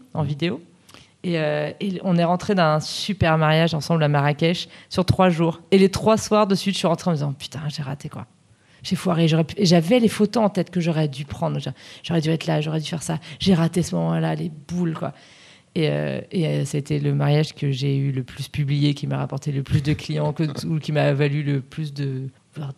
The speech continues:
Speaker 2: Alors, qu'est-ce que ça aurait été si t'avais vraiment réussi
Speaker 1: Mais
Speaker 2: ces
Speaker 1: non,
Speaker 2: photos ?
Speaker 1: mais je, en fait, je me dis, bah non,
Speaker 2: <laughs>
Speaker 1: mais c'est que j'ai, bon, après, c'est, euh, aussi un problème d'insatisfaction, euh, chronique. Mais ouais, dans l'idéal, oui, il y a des...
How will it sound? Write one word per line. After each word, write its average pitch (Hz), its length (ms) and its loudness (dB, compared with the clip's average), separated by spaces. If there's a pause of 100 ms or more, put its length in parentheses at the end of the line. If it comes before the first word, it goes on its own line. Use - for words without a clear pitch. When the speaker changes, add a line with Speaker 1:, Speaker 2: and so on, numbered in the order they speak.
Speaker 2:
Alors, 135 160 -6
qu'est-ce 104 200 -4
que 101 100 -2
ça - 100 -4
aurait 87 120 0
été 107 140 -2
si 107 140 -4
t'avais 92 240 2
vraiment 90 240 2
réussi 90 280 2
Speaker 1:
Mais 294 40 6
Speaker 2:
ces 320 80 6
Speaker 1:
non, 330 60 8
Speaker 2:
photos ? 339 160 8 (120)
Speaker 1:
mais 226 40 2
je, - 40 4
en 220 80 8
fait, 277 160 6
je 233 80 4
me 208 80 6
dis, 202 140 2
bah 233 140 6
non, 262 120 4
Speaker 2:
<laughs> - 20 4
Speaker 1:
mais 220 100 6
c'est 190 180 0
que 170 60 0
j'ai, 151 100 -2
bon, - 120 -4
après, 143 240 -2
c'est, 165 260 -2
euh, 151 160 0 (160)
aussi 160 240 -6
un 156 40 -4
problème 160 260 -2
d'insatisfaction, 151 840 -6
euh, 147 380 -6
chronique. 240 440 0 (800)
Mais 180 220 6
ouais, 247 180 4
dans 180 140 4
l'idéal, 170 480 2
oui, 269 180 0
il 185 80 -4
y 160 40 4
a 151 40 0
des... 147 440 -2